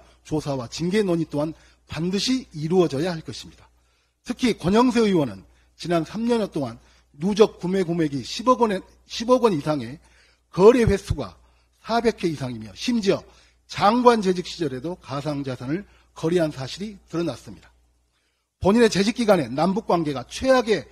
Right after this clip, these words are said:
파탄 지경에 이르는 동안 주무장관 개인의 돈벌이를 위한 가상자산 투자만큼은 차질 없이 진행된 것입니다. 경악할 만한 일입니다. 권영세 의원 또한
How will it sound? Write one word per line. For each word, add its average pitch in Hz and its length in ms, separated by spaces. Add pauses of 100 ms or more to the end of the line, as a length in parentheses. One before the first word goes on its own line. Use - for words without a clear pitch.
(340)
파탄 262 440
지경에 196 320
이르는 160 380
동안 104 240 (300)
주무장관 156 580
개인의 165 380
돈벌이를 151 560
위한 151 240 (340)
가상자산 175 840
투자만큼은 175 760 (360)
차질 262 400
없이 247 360
진행된 139 460
것입니다. 98 460 (460)
경악할 180 500
만한 160 260
일입니다. 104 400 (580)
권영세 220 360
의원 214 260
또한 165 320